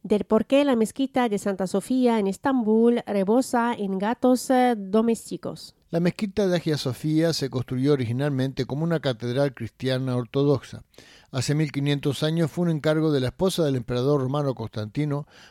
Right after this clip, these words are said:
Speaker 2: bajo la premisa de establecer el cristianismo como la fe oficial del Imperio de Oriente. Este sería el estandarte del poderío económico, político y espiritual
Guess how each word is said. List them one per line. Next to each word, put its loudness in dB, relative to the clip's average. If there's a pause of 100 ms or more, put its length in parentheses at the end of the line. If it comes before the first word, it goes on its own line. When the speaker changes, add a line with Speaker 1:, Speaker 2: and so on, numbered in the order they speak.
(140)
Speaker 2:
bajo 2
la 4
premisa 2
de 2
establecer 0
el 0
cristianismo -2
como -2
la 0
fe 2
oficial 0
del 0
Imperio -2
de 0
Oriente. -2 (480)
Este 0
sería 4
el 4
estandarte 0
del 0
poderío 2
económico, 0
político -2
y 2
espiritual -2